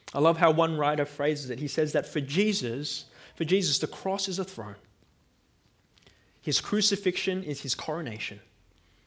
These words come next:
And he reigns from that tree. See, friends, if we put it all together, if we put it all together, what looks,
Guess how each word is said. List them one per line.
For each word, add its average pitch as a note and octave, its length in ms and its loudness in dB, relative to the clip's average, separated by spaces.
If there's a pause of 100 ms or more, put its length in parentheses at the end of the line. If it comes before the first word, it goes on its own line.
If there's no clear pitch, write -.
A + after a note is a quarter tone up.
(840)
And D3 120 -4
he D3+ 160 0
reigns A#2+ 680 -2
from A#2+ 240 -8
that A#2 160 -8
tree. - 260 -14 (2000)
See, F3 160 2
friends, E3+ 180 0
if E3+ 80 -4
we E3+ 80 2
put A3 200 2
it G3+ 80 8
all F#3 160 6
together, C3+ 440 -2 (720)
if - 100 -12
we E3 60 -2
put F3+ 160 0
it F#3+ 60 0
all G3+ 120 0
together, E3 320 2
what F#3 280 0
looks, F3+ 520 2